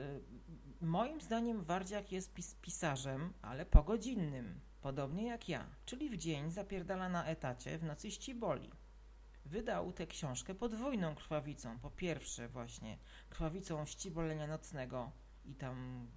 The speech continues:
rezygnacji z życia i wszystkiego innego.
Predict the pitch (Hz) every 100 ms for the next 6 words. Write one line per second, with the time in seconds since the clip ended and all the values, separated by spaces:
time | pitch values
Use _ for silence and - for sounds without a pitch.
0 | - 151 143 139 143 139 143 131 127 127
1 | 123 98 120 123 127 135 135 - - -
2 | 135 139 135 131 123 98